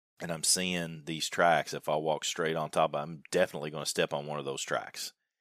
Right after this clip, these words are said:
And I'm definitely gonna mess it all up. And so as I move forward, this is where the do not overshoot comes in. When we lose a track line, and all trackers lose the track line on occasion, as we continue to move forward,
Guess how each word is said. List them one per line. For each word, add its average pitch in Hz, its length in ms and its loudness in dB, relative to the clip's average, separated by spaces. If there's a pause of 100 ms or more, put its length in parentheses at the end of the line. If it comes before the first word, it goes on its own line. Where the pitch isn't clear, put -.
(220)
And 80 100 -2
I'm 73 140 0
definitely 78 460 0
gonna 76 180 -6
mess 71 260 -4
it 73 80 -2
all 71 220 2
up. 64 160 -2
And 67 140 -12
so 78 560 0
as 87 520 0
I 78 280 -2
move 80 260 -6
forward, 80 560 0
this 80 160 -4
is 73 140 -8
where 73 140 -6
the 67 100 -8
do 78 300 -4
not 73 220 -4
overshoot 71 460 -4
comes 69 300 -10
in. 69 260 -6 (680)
When 95 200 -2
we 87 140 0
lose 104 480 2
a 78 60 0
track 76 300 2
line, 73 280 -2
and 71 180 -4
all 90 300 4
trackers 82 500 2
lose 78 380 -4
the 71 100 -12
track 78 300 4
line 69 240 -4
on 65 120 -10
occasion, 65 500 -8 (440)
as 87 260 0
we 80 120 -6
continue 101 480 -2
to 80 80 -6
move 78 240 -4
forward, 76 500 -6